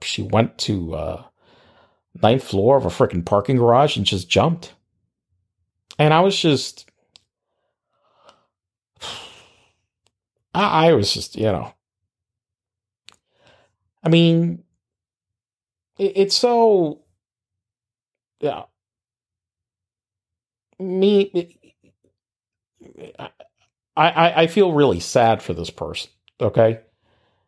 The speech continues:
And, uh, it, it's, um, a-, and I, you know, my, my, one of the things that I, I, I str-,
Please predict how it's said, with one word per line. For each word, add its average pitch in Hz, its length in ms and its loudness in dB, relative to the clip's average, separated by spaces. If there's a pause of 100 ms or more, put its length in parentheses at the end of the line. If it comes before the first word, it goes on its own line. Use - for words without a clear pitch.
(220)
And, 113 600 2 (200)
uh, 101 580 0 (2250)
it, 143 220 -4
it's, 139 300 -2
um, 101 500 2 (2250)
a-, 185 200 0
and 185 100 2
I, 202 280 -2 (480)
you 175 120 -2
know, 165 180 2
my, 170 240 0
my, 170 260 0
one 180 140 2
of 190 80 4
the 170 80 4
things 147 400 -2
that 139 100 0
I, 135 360 4
I, 143 260 2
I 143 100 2
str-, 139 240 -2